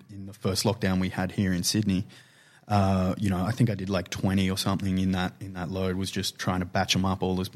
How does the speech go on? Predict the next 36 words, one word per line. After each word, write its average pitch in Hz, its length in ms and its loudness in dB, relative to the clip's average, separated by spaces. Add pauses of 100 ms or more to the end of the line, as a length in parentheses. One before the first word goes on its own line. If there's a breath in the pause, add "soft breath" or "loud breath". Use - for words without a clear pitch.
(120)
all, 92 240 -12
you 95 140 -8
know, 90 80 -4
as 90 100 -4
quickly 95 300 0
as 90 80 -4
possible, 95 500 0
and 92 100 0
then, 90 220 -2 (380 loud breath)
you 92 80 -2
know, 90 100 0
slowly 92 480 2
edit 95 240 -4
them 90 160 0
and, 90 240 -2
and 92 180 -2
get - 140 0
them 87 240 -8
out. 92 220 -4 (400 soft breath)
But 101 160 -6
that 104 180 2
was 92 540 0
a 104 60 -6
really, 101 640 2 (220)
that 120 160 2
was 170 140 4
a, 131 40 2 (220)
you 110 140 -10
know, 98 100 0
it 95 80 -2
turned 131 240 6
into 110 240 0
a 98 60 -6
good 101 260 -6 (280)
experience 98 720 2
because 92 520 0